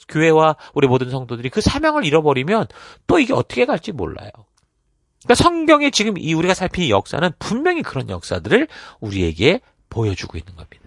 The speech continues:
그래서 우리는 우리가 전 상황과 환경이 어떠하든지 오직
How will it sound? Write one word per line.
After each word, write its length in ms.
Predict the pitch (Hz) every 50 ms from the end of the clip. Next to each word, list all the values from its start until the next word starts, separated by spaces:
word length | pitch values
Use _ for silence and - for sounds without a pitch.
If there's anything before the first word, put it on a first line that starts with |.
| -
그래서 220 | - 165 143 160 156
우리는 420 | 135 143 156 175 139 110 139 190 - - - - - - -
우리가 220 | 127 123 123 117
전 200 | - 120 117 113
상황과 380 | 113 127 117 113 113 110 110 120
환경이 380 | 131 135 127 120 113 113 110
어떠하든지 560 | 92 87 - - 110 98 - 85 82 82 95
오직 360 | 101 113 120 110 160 185 -